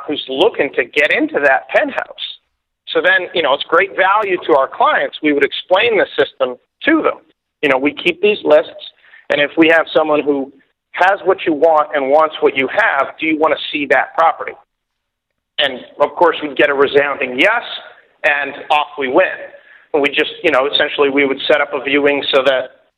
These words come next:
the owner of the penthouse would see the waterfront home, the owner of the waterfront home would see the penthouse, and we'd see if we can facilitate a deal. Clients loved it because it was creative, it was innovative,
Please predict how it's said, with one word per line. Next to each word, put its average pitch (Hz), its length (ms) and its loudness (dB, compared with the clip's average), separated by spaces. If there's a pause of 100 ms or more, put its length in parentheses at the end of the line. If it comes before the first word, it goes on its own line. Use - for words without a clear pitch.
(120)
the 143 100 0
owner 151 200 2
of 139 60 2
the 139 60 -2
penthouse 151 540 -2
would 135 160 -10
see 160 80 0
the 139 100 2
waterfront 151 460 0
home, 147 280 0
the 139 120 2
owner 143 160 4
of 131 80 2
the 131 60 2
waterfront 139 440 0
home 139 220 2
would 127 180 -4
see 143 80 -2
the - 80 -8
penthouse, 160 520 -2 (480)
and 135 360 -8 (300)
we'd 147 180 -2 (100)
see 143 60 2
if 139 140 2
we 143 80 2
can 139 180 -4
facilitate 131 580 0
a 123 60 -4
deal. - 400 -2 (720)
Clients 214 560 0
loved 135 460 0
it 139 260 -2 (320)
because 147 320 0
it 165 100 0
was 147 220 -2
creative, 156 720 0
it 131 140 -4
was 127 200 -4
innovative, 147 640 0